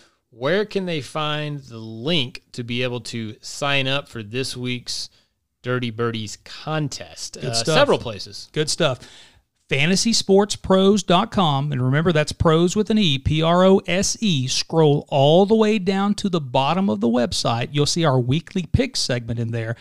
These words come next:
Speaker 2: And the link to join it there on DraftKings is right there at the top. It kinda looks like an embedded spreadsheet, if you will.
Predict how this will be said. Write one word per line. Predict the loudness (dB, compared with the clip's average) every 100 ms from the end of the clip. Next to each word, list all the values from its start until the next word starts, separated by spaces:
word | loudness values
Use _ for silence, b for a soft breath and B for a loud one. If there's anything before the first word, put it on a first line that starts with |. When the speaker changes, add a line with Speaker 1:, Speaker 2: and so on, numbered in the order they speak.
| B -4
Speaker 2:
And | 0
the | 2
link | 0 0 0 0 -8 _
to | -4
join | 0 0 2 0
it | -2 0
there | 0 2
on | 0 0
DraftKings | 0 -2 -2 -4 -4 -2 -2
is | -4 -2
right | 0 0 -2
there | 0 2 0 b b
at | -6
the | -4
top. | 0 2 2
It | 0
kinda | -2
looks | -2 -4
like | -4
an | -2
embedded | -2 0 -2 -2
spreadsheet, | -4 -4 -4 -2 -4 -4
if | -6 -8
you | -10
will. | -8 -10